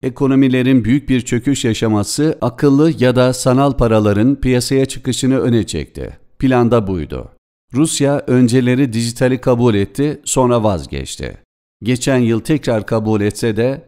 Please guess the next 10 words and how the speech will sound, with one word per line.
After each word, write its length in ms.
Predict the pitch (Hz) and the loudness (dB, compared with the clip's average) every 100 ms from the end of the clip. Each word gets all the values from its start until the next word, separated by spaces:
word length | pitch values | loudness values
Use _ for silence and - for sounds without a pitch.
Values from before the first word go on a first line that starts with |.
| _ | _
pandemi 440 | - 117 113 127 139 | -2 0 0 0 0
sürecinde 720 | - 113 104 110 101 120 120 | 0 0 0 0 0 0 0
yine 280 | 127 135 117 | 2 2 2
vazgeçti. 640 | 113 95 78 69 - - - - _ _ _ - | 0 -2 -6 -10 -10 -14 -16 -18 _ _ _ -8
Şimdi 400 | 196 180 160 151 | -4 0 2 2
Washington'ın 720 | 101 127 - 151 131 120 117 | 0 0 2 2 2 2 2
karşısında 600 | 123 117 104 - 143 131 | 0 0 0 0 0 2
bir 120 | 131 | 2
Moskova 580 | 123 127 - 92 80 71 | 2 0 0 -4 -4 -6
var. 240 | 55 - | -8 -12